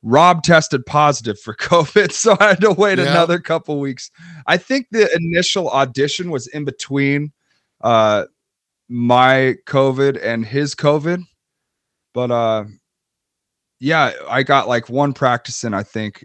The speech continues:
Speaker 1: and then Rob got covid. And then we were off for a bit, but it was about November of
Speaker 2: Yeah, so
Speaker 1: twenty twenty.
Speaker 2: we're, so we're almost at a year. Almost.
Speaker 1: Yes. Yes, we're at,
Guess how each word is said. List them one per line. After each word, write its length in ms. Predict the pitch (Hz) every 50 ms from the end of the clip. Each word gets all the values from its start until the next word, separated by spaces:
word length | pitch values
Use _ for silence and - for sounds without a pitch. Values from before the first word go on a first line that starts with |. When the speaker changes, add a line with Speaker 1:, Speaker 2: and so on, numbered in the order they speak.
| _ _
Speaker 1:
and 140 | 101 107 104
then 160 | 110 107 104
Rob 300 | 104 110 110 110 107 -
got 240 | 104 101 101 - _
covid. 420 | - 110 104 98 95 101 101 95 101 _ _ _ _ _ _ _ _ _ _ _ _ _ _ _ _ _
And 260 | 104 107 104 104 107
then 1000 | - 113 113 117 113 110 110 110 110 110 110 113 113 113 113 113 110 113 107 107 - _
we 180 | 98 123 127 123
were 220 | 117 117 117 -
off 300 | - - 147 165 165 -
for 120 | _ 117 113
a 40 | 104
bit, 240 | 98 107 98 -
but 220 | 123 151 160 160 170
it 40 | 214
was 140 | 226 226
about 240 | - 220 254 240 202
November 680 | 202 202 175 170 170 160 156 147 139 139 135 135 131 123 - _
of 180 | - 104 117 - 170
Speaker 2:
Yeah, 100 | 175 180
so 40 | 160
Speaker 1:
twenty 140 | 127 123 117
twenty. 280 | - - 185 180 180
Speaker 2:
we're, 220 | 180 190 196 185 151
so 180 | - - 185
we're 180 | 175 170 170 175
almost 760 | 175 208 254 269 247 226 220 208 208 208 202 - - - - _ _ _ 165
at 380 | 165 165 160 160 160 156 156
a 100 | 160 156
year. 400 | 151 147 139 127 110 98 98 - _ _ _ _ _ _ _ _ _ _ _
Almost. 680 | 143 143 143 139 120 104 101 92 _ - - - _ _ _ _ _ _ _ _ _ _ _ _ _ _ _ _ _ _ _ _ _ _ _ _ _ _
Speaker 1:
Yes. 500 | - 123 160 190 156 127 - - - - _ _ _ _
Yes, 440 | 98 107 123 139 143 117 - - -
we're 80 | 110 113
at, 200 | 110 107 101